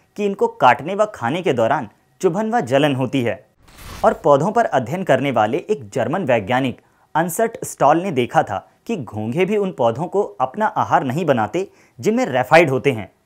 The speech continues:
उन्होंने यह भी देखा कि अगर उन पौधों की पत्तियों को मसलकर उसमें थोड़ा सा अम्ल यानी सिट्रस सब्सटेंस जैसे नींबू डाल दिया जाए, तो फिर घोंघे उन फलों को आसानी से खा लेते हैं।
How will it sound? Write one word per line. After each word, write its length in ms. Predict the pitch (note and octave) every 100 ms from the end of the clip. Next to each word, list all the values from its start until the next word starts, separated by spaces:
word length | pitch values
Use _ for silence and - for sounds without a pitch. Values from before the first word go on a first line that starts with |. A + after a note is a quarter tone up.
| _ _ _ _ -
उन्होंने 280 | F3 A3+ B3
यह 240 | D#3+ C#3+
भी 120 | D#3+
देखा 320 | F3+ C3+ D3 F3
कि 140 | G#3 -
अगर 240 | B2 F3
उन 200 | F#3 F3+
पौधों 340 | E3+ B2 A2+ D#3+
की 120 | F#3+
पत्तियों 440 | - A2+ - F3
को 140 | G3 F#3+
मसलकर 540 | A#2 - F3 E3+ G2+ - _ _ -
उसमें 260 | G3 A#3+ B3+
थोड़ा 300 | - B2+ E3+
सा 140 | F#3+ F#3
अम्ल 400 | - D3 E3+ G#2
यानी 360 | A#2+ D#3+ A2+ - _ _ _ _ -
सिट्रस 480 | F3+ E3+ F3+ A3+ -
सब्सटेंस 540 | B2+ - F3 E3 D#3+ -
जैसे 340 | G#2+ D3+ D#3
नींबू 360 | G3+ A#2+ B2 D#3+
डाल 240 | D3 A#2+
दिया 140 | A#2 B2
जाए, 280 | G#2+ G#2+ E3+ _ _ -
तो 60 |
फिर 160 | G#3 A3+
घोंघे 380 | A#2 B2 C3+ G3
उन 180 | F#3
फलों 300 | F3 - C3
को 140 | E3+ G3 -
आसानी 360 | D#3+ D#3+ G3 G#3+
से 120 | A#3+
खा 200 | A#3 D#3+
लेते 240 | D3 G#2+
हैं। 180 | G#2 F#2